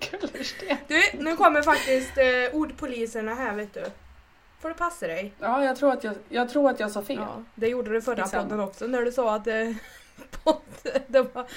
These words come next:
Speaker 2: att din pappa retar
Speaker 1: Ja,
Speaker 2: på
Speaker 1: ja, ja.
Speaker 2: Pontus.
Speaker 1: Ja, han retar på Pontus. Eh, ja. Vem av er tror ni kommer få mest barn?
Speaker 2: Moa.
Speaker 1: Ja, jag tror bara det. Eller, så här, jag vill bara ha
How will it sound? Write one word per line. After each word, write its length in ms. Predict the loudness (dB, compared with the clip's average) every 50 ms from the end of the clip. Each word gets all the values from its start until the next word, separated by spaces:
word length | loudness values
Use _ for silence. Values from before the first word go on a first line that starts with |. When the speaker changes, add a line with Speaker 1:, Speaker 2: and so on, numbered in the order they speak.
| -14 -10 -8
Speaker 2:
att 100 | -6 -4
din 160 | -2 0 0
pappa 240 | 0 0 0 0 0
retar 220 | 0 0 0 0 0
Speaker 1:
Ja, 120 | -2 0
Speaker 2:
på 60 | -2
Speaker 1:
ja, 60 | -2 -2
ja. 60 | 0
Speaker 2:
Pontus. 500 | -2 -2 -2 -4 -10 -12 -12 -14 -16 -20 _ -20 -20 -20 _ _ _ _ -20 -20 -20 -20 -20 -20 -20 -20 _ _ _ _ -20 _ -14 -10
Speaker 1:
Ja, 60 | -8 -6
han 320 | -4 -4 -4 -4 -4 -4
retar 200 | -4 -4 -6 -10
på 60 | -12 -14 -14
Pontus. 400 | -14 -14 -14 -16 -20 -20 -20 -20 -20 -20 -20 -20 -20 -20 -20 -20 _ _ -20 _ _ _
Eh, 280 | -10 -8 -8 -6 -8 -8 -10 -12 -10
ja. 200 | -8 -6 -6 -6 -8 -12 -18 -14 -8 -4 -4 -2 -2 -4 -4 -6 -6 -2 2
Vem 220 | 2 4 4 4 2
av 160 | 0 0 0
er 160 | -2 -2 -2
tror 240 | -2 -4 -4 -2 -2
ni 100 | -2 -4
kommer 220 | -6 -6 -8 -8
få 100 | -8 -6
mest 260 | -6 -6 -6 -6 -4
barn? 320 | -4 -4 -4 -4 -6 -10 -14 -20 -20 -20 _ -8
Speaker 2:
Moa. 300 | -6 -6 -6 -6 -8 -10 -16 _ _ _ _ _ _ _ _ _ _ _ _ _ _ _ _ _ _ _ _ _ _ -20 _ _ _ _ -20 _ _ -18 -10
Speaker 1:
Ja, 200 | -8 -8 -8 -8 -10 -14 _ _ _ _ _ _ _ _ -4
jag 180 | -4 -4 -2
tror 100 | -4 -6
bara 140 | -8 -8 -8
det. 80 | -10 -12 -10
Eller, 200 | -8 -8 -8 -8 -8
så 140 | -6 -6
här, 80 | -6 -6 -4 -2
jag 320 | 2 6 6 6 6 4
vill 140 | 2 -2 0
bara 300 | 4 4 4 4 4 0
ha 340 | -4 -6 -4 -4 -4 -4